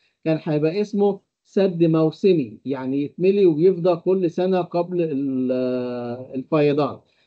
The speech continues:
ولكن لما أضافوا عليه سد السرج ده، فأصبح هنا الأمر مش سد موسمي، لا، سد اسمه سد قرني، بمعنى زي سد العالي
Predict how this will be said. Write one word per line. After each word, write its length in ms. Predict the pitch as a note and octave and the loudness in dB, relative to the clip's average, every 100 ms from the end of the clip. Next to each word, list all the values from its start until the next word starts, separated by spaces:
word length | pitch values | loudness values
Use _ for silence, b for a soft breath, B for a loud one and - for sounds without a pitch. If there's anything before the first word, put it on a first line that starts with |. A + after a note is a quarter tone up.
| _ | _
ولكن 580 | B2 D3 G3 C4 C4 A3 | -2 2 4 4 4 4
لما 680 | F3+ A#3 B3+ A3+ F#3 E3+ - | 2 2 2 2 0 -2 -4
أضافوا 460 | D3 G#3 C#4 - E3+ | -2 0 0 0 0
عليه 280 | D#3+ F#3+ F#3+ | 4 4 4
سد 400 | F#3+ G#3 G3 E3 | 2 -2 -2 -4
السرج 540 | D#3+ - G#3 F#3+ D#3 | -4 0 0 2 0
ده، 320 | C#3+ F3 A#3 _ _ _ _ - | 0 0 -2 _ _ _ _ -6
فأصبح 580 | D#3+ G#3+ A#3+ B3 E3 F#3 | -2 -2 0 -2 -2 -2
هنا 200 | G#3+ G3+ | 0 -2
الأمر 500 | F#3 F#3+ G#3+ F#3 D3+ | -2 0 2 2 0
مش 320 | F#3+ A3+ - | 0 -2 0
سد 280 | G3+ G3 F#3 | 0 2 2
موسمي، 600 | E3 D#3 - F#3+ G3+ D#3+ | 0 0 2 2 4 4
لا، 220 | E3+ E3 | 2 -2
سد 440 | _ - F#3 F3+ D#3+ _ _ _ _ _ - | _ -2 0 -2 -6 _ _ _ _ _ -6
اسمه 300 | F3 E3+ E3 | -6 -4 -4
سد 360 | F3+ F3 D#3+ | 0 0 0
قرني، 680 | D#3 - F3 E3 D3 A#2+ - _ _ _ _ _ - | -2 2 2 4 0 -2 -8 _ _ _ _ _ -4
بمعنى 440 | C#3 E3+ F#3+ E3+ | 0 0 0 0
زي 200 | D3+ F#3+ | 2 4
سد 320 | F3+ F#3 E3 | 4 0 2
العالي 460 | D#3 D3 D#3 A2 | 0 2 0 0